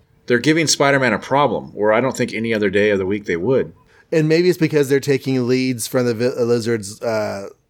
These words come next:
Speaker 2: mind control they wouldn't
Speaker 1: Mm-hmm.
Speaker 2: necessarily think of on their own.
Speaker 1: Yeah, it could be. But I don't, were they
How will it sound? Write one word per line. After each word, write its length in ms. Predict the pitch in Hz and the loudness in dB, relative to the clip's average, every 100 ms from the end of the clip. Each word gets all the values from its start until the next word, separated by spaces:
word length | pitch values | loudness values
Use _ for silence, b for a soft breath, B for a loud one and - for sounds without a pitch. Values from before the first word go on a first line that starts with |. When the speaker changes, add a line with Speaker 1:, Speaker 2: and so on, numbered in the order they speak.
| _ | _
Speaker 2:
mind 300 | 123 127 151 | -6 0 0
control 360 | 131 117 - 110 | 0 -4 -2 -2
they 120 | 110 | -2
wouldn't 240 | 110 117 113 | -2 -4 -4
Speaker 1:
Mm-hmm. 60 | |
Speaker 2:
necessarily 300 | 104 110 101 | -6 -6 -8
think 200 | 101 113 | -6 -6
of 100 | 107 | -6
on 120 | 98 | -6
their 160 | 95 95 | -6 -6
own. 280 | 98 87 82 _ _ | -6 -8 -14 _ _
Speaker 1:
Yeah, 160 | 113 107 | -2 -2
it 80 | 95 | 0
could 140 | 101 | -4
be. 280 | 78 80 - _ _ _ | -4 -8 -10 _ _ _
But 260 | - 151 - | -2 -2 0
I 100 | - | 0
don't, 180 | 185 196 | 2 2
were 140 | 175 240 | 0 2
they 300 | 294 240 | 2 0